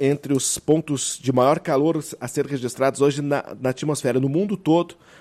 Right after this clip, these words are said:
o Rio Grande do Sul está entre os pontos com maior, eh, calor nesta segunda-feira. Então, se você vai sair pro sol, já se proteja, hidratação, porque a umidade relativa do ar também vai ficar muito baixa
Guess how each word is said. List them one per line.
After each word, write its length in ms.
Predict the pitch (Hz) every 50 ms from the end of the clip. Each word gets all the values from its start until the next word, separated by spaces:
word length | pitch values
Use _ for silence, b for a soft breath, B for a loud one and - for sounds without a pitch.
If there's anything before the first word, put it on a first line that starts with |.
| b b
o 40 | b
Rio 80 | - 113
Grande 140 | 139 135
do 40 | 135
Sul 120 | - 151 147
está 200 | - - 143 139
entre 140 | 139 -
os 100 | 139 -
pontos 220 | - 139 139 139 -
com 100 | - 143
maior, 400 | 135 131 123 127 143 156 147 - - - -
eh, 240 | 120 127 120 110 107 -
calor 360 | - 123 117 123 135 147 143 - B B B B B
nesta 340 | - 123 127 120 - - 127
segunda-feira. 680 | 117 - 127 107 135 151 147 147 - - - 101 85 - - b b b b b b b
Então, 200 | b - 131 151
se 100 | 156 -
você 240 | 156 160 143 - 165
vai 140 | 160 165 160
sair 180 | - 165 151 156
pro 160 | 151 143 143
sol, 380 | - - - 135 139 151 156
já 160 | 131 143 143 143
se 120 | - 151
proteja, 600 | - 139 123 - - 123 127 139 143 143 156 - - -
hidratação, 800 | 143 170 185 151 160 156 147 - 143 113 - - 127 127 139 139
porque 200 | - - - -
a 60 | 139
umidade 400 | 131 127 117 104 131 143 131 -
relativa 320 | 151 131 120 - 139 135
do 100 | 107 123
ar 140 | 123 135 147
também 320 | - 151 131 117 120 135
vai 100 | 147 147
ficar 240 | 135 - 147 139 135
muito 400 | 123 127 131 147 180 190 185 196
baixa 560 | 175 135 139 135 139 139 135 - - 165 147